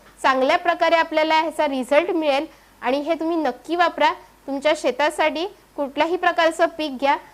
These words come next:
नक्की चांगल्या प्रकारे आपल्याला उत्पादन देण्याचं काम Olip Super सिक्स्टी करतंय. आणि अधिक काही माहिती हवी असेल तर दिलेल्या कॉन्टॅक्ट नंबरवर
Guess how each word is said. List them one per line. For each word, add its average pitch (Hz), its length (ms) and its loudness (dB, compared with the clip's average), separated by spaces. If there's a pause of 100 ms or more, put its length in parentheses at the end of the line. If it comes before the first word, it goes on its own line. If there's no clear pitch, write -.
(200)
नक्की 285 340 -2
चांगल्या 294 360 2
प्रकारे 294 400 2 (320)
आपल्याला 277 420 0 (140)
उत्पादन 277 440 -2
देण्याचं 254 380 -2
काम 302 200 0 (380)
Olip 277 300 -4
Super 247 180 -4
सिक्स्टी 247 360 -12
करतंय. 196 400 -6 (520)
आणि 254 120 0 (100)
अधिक 320 320 -2
काही 359 180 4
माहिती 330 280 -4
हवी 294 240 -2
असेल 269 360 0 (280)
तर 277 60 -4
दिलेल्या 269 400 0
कॉन्टॅक्ट 285 420 -2
नंबरवर 277 460 0